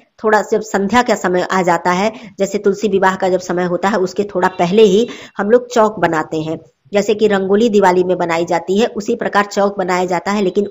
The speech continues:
उसका नियम कुछ अलग होता है। किसी किसी के यहाँ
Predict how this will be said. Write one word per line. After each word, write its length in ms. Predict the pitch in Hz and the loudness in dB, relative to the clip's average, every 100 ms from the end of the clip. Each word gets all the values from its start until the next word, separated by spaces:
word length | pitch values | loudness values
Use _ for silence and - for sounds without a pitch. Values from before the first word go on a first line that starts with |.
| - | -8
उसका 300 | - 240 240 - - - | -4 -2 -2 -6 -18 -6
नियम 240 | 220 240 226 | 0 2 2
कुछ 240 | 226 202 | -2 0
अलग 180 | 170 160 | 0 0
होता 240 | 160 156 | -2 -2
है। 400 | 160 170 - _ _ _ _ _ _ _ _ | -4 -6 -10 _ _ _ _ _ _ _ _
किसी 200 | 240 262 | -4 -2
किसी 260 | 254 240 226 | -2 0 2
के 100 | 233 | 2
यहाँ 260 | 220 233 | 2 0